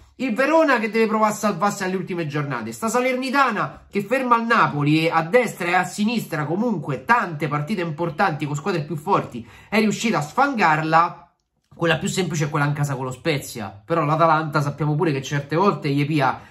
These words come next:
il matto e magari la partita più facile per loro quest'anno, l'abbiamo visto, diventa la più difficile, chi lo sa.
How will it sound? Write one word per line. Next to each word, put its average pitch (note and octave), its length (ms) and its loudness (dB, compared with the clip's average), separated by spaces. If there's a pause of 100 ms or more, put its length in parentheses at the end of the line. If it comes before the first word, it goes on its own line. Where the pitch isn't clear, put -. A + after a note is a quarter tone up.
(140)
il F#3 200 4
matto E3 560 2
e D3+ 120 4
magari D#3+ 560 2
la D3+ 100 -2
partita D#3+ 320 0
più E3 140 -6
facile D3 420 0
per E3 160 0
loro D#3 280 2
quest'anno, C3+ 520 -4
l'abbiamo D3 320 -2
visto, C3+ 240 -8
diventa B2+ 680 -8
la A#2+ 80 -12
più A#2+ 120 -12
difficile, A2 520 -6
chi A#2+ 100 -6
lo C3 120 -4
sa. G#2+ 320 -12